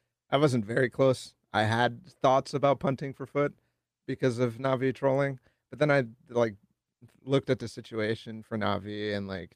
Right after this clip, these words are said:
thinking, "Okay, they need to win one out of the next two games in order to clinch top two."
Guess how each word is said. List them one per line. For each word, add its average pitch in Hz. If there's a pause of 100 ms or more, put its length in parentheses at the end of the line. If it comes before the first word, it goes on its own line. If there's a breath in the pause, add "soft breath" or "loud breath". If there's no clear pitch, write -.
(100)
thinking, 101
"Okay, 98
they 98
need 104
to 101
win 101
one 107
out 107
of 101
the 107
next 104
two 131
games 127
in 123
order 123
to 131
clinch 131
top 131
two." 139